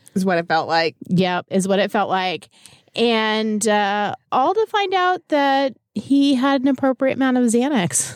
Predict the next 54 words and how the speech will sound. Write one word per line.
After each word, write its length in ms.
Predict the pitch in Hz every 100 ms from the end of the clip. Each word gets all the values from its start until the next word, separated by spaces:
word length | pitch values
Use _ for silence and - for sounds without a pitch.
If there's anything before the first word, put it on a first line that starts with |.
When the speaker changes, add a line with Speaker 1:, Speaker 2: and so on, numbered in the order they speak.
| -
Speaker 2:
<laughs> 100 | -
Speaker 1:
And 140 | 226
it's 120 | 247 269
okay. 480 | 254 233 240 320 175 -
Like, 240 | 165 165
sometimes 440 | 170 175 180 180 196
your 80 |
dog 240 | 180 175 180
might 200 | 170 185
need 160 | 175
Xanax. 580 | 180 180 180 165 - - -
So 240 | 156 156
that's 240 | 156 156
a 20 | 165
good, 300 | 165 160 156 _ _
good 160 | 185 185
tip 160 | 202
to 100 | - 165
know. 260 | 135 170 - 226 -
Speaker 2:
Good 200 | - 233
tip. 300 | 233 302 262 - _ _
<clears throat> 300 | - 170 -
Complete 440 | 254 240 285 269
and 140 | 254 262
total, 480 | 277 247 240 247 -
utter 280 | 190 214 220
hot 280 | 233 240 226
mess 420 | 220 196 254 - -
of 220 | 226 226
a 180 | 233 196 -
chaotic 580 | - 247 220 214 226 -
night. 580 | 220 208 190 247 - - -
Speaker 1:
And 300 | 190 175 175
you 60 |
didn't 320 | 180 165 165 147
mean 160 | 156 170
to 40 |
do 140 | - -
that 160 | -
at 100 | 73
all. 280 | - - 131
Speaker 2:
No, 240 | 226 196 160
Speaker 1:
Yeah. 340 | 143 127 110 151
Speaker 2:
no, 220 | 196 165 143
don't 220 | 170 -
feed 140 | 185 165
your 80 | 160
dog 240 | 160 151
Xanax 460 | 151 151 147 151 -
unless 300 | 156 156 147
you 100 | 175
are 80 | 165
under 300 | 170 165 160
the 320 | 156 151 160